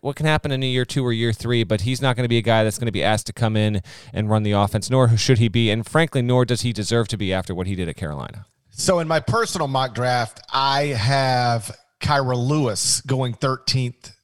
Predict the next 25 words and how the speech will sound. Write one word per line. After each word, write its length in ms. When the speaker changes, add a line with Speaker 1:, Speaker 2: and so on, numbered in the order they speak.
Speaker 2:
to 120
New 220
Orleans, 680
and 420
then 240
Cole 300
Anthony 400
going 280
fourteenth 760
to 80
Boston. 640
And, 260
like, 240
reasonable 320
people 240
can 140
disagree 400
on 100
that. 320
Uh, 60
uh, 280
uh, 280
you'll 200
find 280
out 200